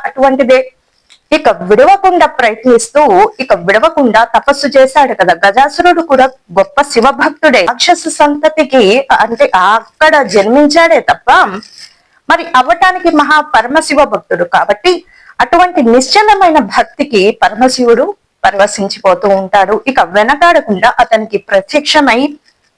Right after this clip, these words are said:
"గజాసుర, చెప్పు, ఏమిటి నీ కోరిక? ఎందుకని ఇంత తీవ్రమైనటువంటి తపస్సు చేస్తున్నావు?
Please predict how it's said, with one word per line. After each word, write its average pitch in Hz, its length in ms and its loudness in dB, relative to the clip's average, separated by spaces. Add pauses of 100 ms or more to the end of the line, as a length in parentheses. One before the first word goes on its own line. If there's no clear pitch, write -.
(260)
"గజాసుర, 320 600 2 (140)
చెప్పు, 277 260 -2
ఏమిటి 285 440 2
నీ 226 180 2
కోరిక? 226 580 0
ఎందుకని 262 640 -2
ఇంత 247 160 2
తీవ్రమైనటువంటి 285 1000 0
తపస్సు 262 420 -2
చేస్తున్నావు? 254 880 2